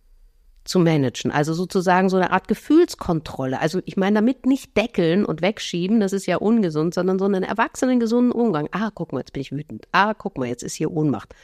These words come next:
Ah, guck mal, jetzt ist das. Und wenn die Frauen das lernen, und das ist jetzt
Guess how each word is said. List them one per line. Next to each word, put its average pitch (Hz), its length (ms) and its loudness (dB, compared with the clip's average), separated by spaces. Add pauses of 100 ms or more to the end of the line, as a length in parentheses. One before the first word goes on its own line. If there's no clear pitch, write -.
(340)
Ah, 220 180 0
guck - 280 -8
mal, 160 120 0
jetzt 156 200 -6
ist - 220 -6
das. 156 360 -6 (580)
Und - 360 -2
wenn 220 160 6
die 240 100 2
Frauen 214 380 2
das 226 240 -2
lernen, 185 560 0
und 170 160 -2
das 175 100 -6
ist - 220 -16
jetzt - 280 -6